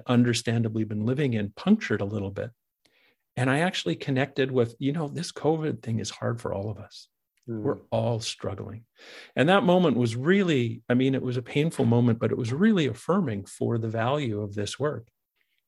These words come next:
Speaker 1: You know, just putting the brakes on that, you know, self-referential narrative, opening up, coming,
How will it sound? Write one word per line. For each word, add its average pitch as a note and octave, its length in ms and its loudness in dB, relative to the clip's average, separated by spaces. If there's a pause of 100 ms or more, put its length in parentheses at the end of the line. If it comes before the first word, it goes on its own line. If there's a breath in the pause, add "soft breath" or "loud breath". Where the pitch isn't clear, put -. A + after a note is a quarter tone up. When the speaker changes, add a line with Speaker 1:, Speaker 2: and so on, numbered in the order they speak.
(160)
Speaker 1:
You A2 80 -2
know, A#2 100 0
just A2+ 300 -6
putting D#3 260 -2
the C#3+ 80 2
brakes B2 400 0
on G#2 160 0
that, G#2+ 220 -2 (800 loud breath)
you A#2 80 0
know, G#2 360 -2
self-referential A#2+ 1040 2
narrative, A2+ 640 -2 (440)
opening C3+ 420 4
up, A#2+ 340 -2
coming, C#3+ 400 0